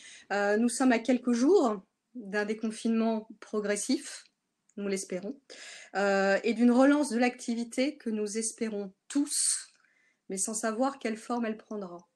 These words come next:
En tout cas, au regard des deux derniers mois que nous venons de vivre, je crois que nous pouvons tous convenir que les acteurs économiques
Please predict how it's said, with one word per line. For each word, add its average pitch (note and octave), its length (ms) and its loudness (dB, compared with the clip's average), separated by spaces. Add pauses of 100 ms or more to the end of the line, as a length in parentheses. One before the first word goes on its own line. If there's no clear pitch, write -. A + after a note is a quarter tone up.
(1040)
En G#3+ 140 -2
tout B3+ 120 -2
cas, D#4 360 6
au C#4 80 4
regard C4+ 360 4
des B3 140 0
deux C4 140 2
derniers C4+ 340 4
mois C4+ 440 2
que A#3+ 100 -4
nous A#3 120 0
venons B3 360 0
de A3+ 80 -2
vivre, G#3+ 580 -4 (640)
je A3 140 -12
crois B3+ 220 0
que C#4+ 120 -6
nous B3+ 160 2
pouvons C4 320 -2
tous F4+ 320 -2
convenir C4 840 0
que - 100 -6
les A3+ 200 -4
acteurs C#4 420 -2
économiques C4 720 0